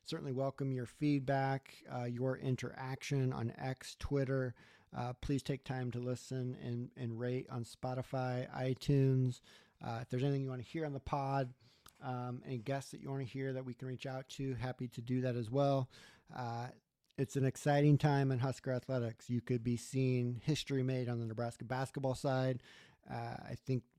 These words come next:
this team, football team in twenty twenty-four is ready to take a huge jump. Um, next, twenty twenty-four, man, could be a very special year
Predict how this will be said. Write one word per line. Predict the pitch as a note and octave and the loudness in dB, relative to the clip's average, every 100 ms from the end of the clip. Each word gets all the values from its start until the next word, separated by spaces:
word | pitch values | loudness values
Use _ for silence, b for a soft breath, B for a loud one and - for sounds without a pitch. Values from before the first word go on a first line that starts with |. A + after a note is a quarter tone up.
| _ - _ | _ -20 _
this | C3+ B2 - - | -2 -2 -6 -4
team, | D3+ C#3+ C#3 C3+ - | 0 2 2 0 -4
football | C#3+ C3 | -4 -4
team | B2+ C#3+ C3+ | -2 -2 -2
in | |
twenty | B2+ - B2+ | 0 0 -2
twenty-four | C3 B2 B2+ - B2+ B2+ | -4 -6 -6 -6 -2 -2
is | A#2 | 0
ready | B2 A#2+ | -2 -2
to | A#2 | -4
take | A#2+ | -6
a | A#2 | -6
huge | A2 - D3 D3 B2 A2+ | -8 -2 2 2 0 -6
jump. | A2+ D3 D3+ D3+ - B B B B | 0 2 2 0 -10 B B B B
Um, | - C3 B2 B2 A#2 A2+ A#2 D3+ _ _ - - | -6 -6 -4 -4 -4 -6 -8 -16 _ _ -12 -4
next, | C3+ C#3 C#3+ - - - - - - | 2 2 0 -6 -8 -10 -12 -18 0
twenty | - C#3+ | 2 2
twenty-four, | E3 D3 - D3+ | 2 0 2 2
man, | C#3 C3 B2 - - | 2 2 -2 -8 -16
could | - C#3 C3+ | -4 -2 0
be | A#2+ C3+ C3+ | 0 -2 -2
a | B2 | -4
very | A2 A#2 C3 B2+ | -4 -2 0 0
special | B2 - - C3 A#2+ C3+ | -2 -8 -6 -4 -4 -4
year | B2 A#2+ B2 B2 A#2+ | -4 0 0 2 0